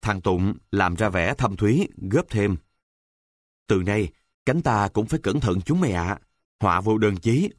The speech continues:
phúc bất trùng lai. Hết chuyện xe lao xuống dốc bữa trước, đến chuyện thằng Thiện suýt nữa đi gặp Hà Bá hôm nay. Tao sợ tai họa chưa qua hết đâu." Mấy đứa xốc củi lên vai, lơm khơm leo lên triền đê.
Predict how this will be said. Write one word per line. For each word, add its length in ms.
phúc 220
bất 220
trùng 180
lai. 260
Hết 180
chuyện 180
xe 340
lao 220
xuống 200
dốc 140
bữa 140
trước, 280
đến 160
chuyện 220
thằng 200
Thiện 320
suýt 300
nữa 340
đi 120
gặp 180
Hà 120
Bá 100
hôm 300
nay. 240
Tao 160
sợ 220
tai 120
họa 320
chưa 160
qua 180
hết 200
đâu." 240
Mấy 180
đứa 220
xốc 240
củi 180
lên 160
vai, 320
lơm 220
khơm 460
leo 240
lên 180
triền 220
đê. 280